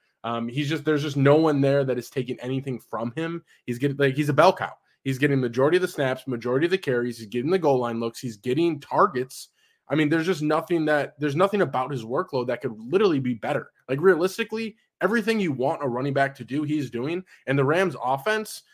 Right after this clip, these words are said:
I think everyone was super down on going into the season. And I think people just forgot how talented and how sharp Sean McVay is. And he's able to figure things out and make other coaches look stupid. And he's able to outsmart them with less talent. So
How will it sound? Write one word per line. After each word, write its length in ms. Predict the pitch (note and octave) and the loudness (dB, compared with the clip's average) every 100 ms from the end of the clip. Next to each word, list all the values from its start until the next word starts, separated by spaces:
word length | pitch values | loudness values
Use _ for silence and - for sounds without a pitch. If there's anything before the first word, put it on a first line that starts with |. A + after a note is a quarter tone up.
| _ - | _ -2
I 80 | |
think 160 | C#3+ D#3+ | 0 2
everyone 240 | E3 F3 | 4 4
was 160 | F3+ C#3 | 4 0
super 340 | - F#3 G#3 | -4 -2 2
down 340 | E3+ B2+ F3+ G3 | 2 0 0 -2
on 200 | A2 G#2+ | -4 -4
going 200 | A#2 A#2 | -4 -2
into 160 | A#2+ | -4
the 120 | A2 A2+ | -6 -8
season. 480 | A3 A3+ C3+ B2+ - - | -6 -4 -2 -4 -8 -2
And 100 | C#3 | 2
I 40 | D3+ | 2
think 180 | F#3+ | 2
people 180 | G3+ F#3 | 2 0
just 180 | E3+ D#3+ | -2 -4
forgot 420 | C#3+ C#3+ D3+ - | 0 4 4 2
how 160 | D3+ C3+ | -2 -2
talented 580 | - C3 D3+ C3+ C3 A#2+ | -4 -4 -2 -2 -4 -4
and 140 | A#2 | -2
how 220 | C3 B2 | 0 0
sharp 440 | - - C#3+ C#3 - | -4 -2 0 0 -4
Sean 240 | C3 B2+ | -4 -4
McVay 380 | A#2+ A#2 B2 A2 | -4 -4 -2 0
is. 300 | D#3 C3 - - - | 0 0 -4 -20 -6
And 80 | C3+ | 0
he's 100 | D3 | 6
able 160 | G#3 G#3 | 6 6
to 80 | D3+ | 0
figure 380 | - D3+ F3+ F#3 | -2 -2 2 2
things 360 | F3+ E3 - B2 | 2 -2 -2 2
out 220 | D#3 C3+ | 2 2
and 80 | B2+ | 0
make 200 | C#3 C#3 | -2 -2
other 220 | C#3+ D#3 | -4 -4
coaches 340 | D3 C#3 C3+ A#2 | -2 -4 -4 -8
look 160 | B2 | -8
stupid. 420 | - C3 C3+ G2+ - _ _ | -8 -6 -6 -6 -12 _ _
And 80 | B2+ | -2
he's 140 | C3+ D3+ | 0 2
able 180 | D#3+ | 0
to 100 | C3+ - | -2 0
outsmart 880 | C3 C3+ - - - B2 C#3 E3 B2+ | 4 4 2 -12 -10 2 4 4 2
them 260 | B2 B2 - _ - | -2 -2 -6 _ -2
with 220 | D#3 C#3+ | -2 0
less 440 | B2 B2+ A#2+ - _ _ | 0 0 0 -10 _ _
talent. 440 | C#3 C3+ G#2+ - | 0 0 0 -6
So 260 | - B2 | -2 -2